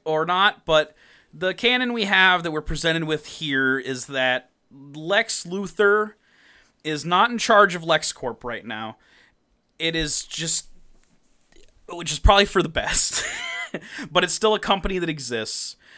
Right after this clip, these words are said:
and it's still a company that's trying to, you know, excel in science divisions.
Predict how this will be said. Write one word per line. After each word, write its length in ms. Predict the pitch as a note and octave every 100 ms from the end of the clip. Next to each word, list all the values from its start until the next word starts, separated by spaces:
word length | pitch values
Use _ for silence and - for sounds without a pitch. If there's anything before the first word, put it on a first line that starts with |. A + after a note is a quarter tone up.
| - -
and 80 | C3
it's 60 |
still 220 | - F#3 F3+
a 40 |
company 340 | F3 D#3 E3
that's 140 | D3 -
trying 380 | E3+ D3+ D3+ D3
to, 420 | D#3 C#3+ C#3 C3+ _ _ _ _ _ -
you 100 | C#3+
know, 120 | C3+
excel 440 | C#3 - F#3 F3
in 100 | E3 D#3+
science 380 | E3 C#3 C3
divisions. 600 | - B2 A#2 A#2 A#2 -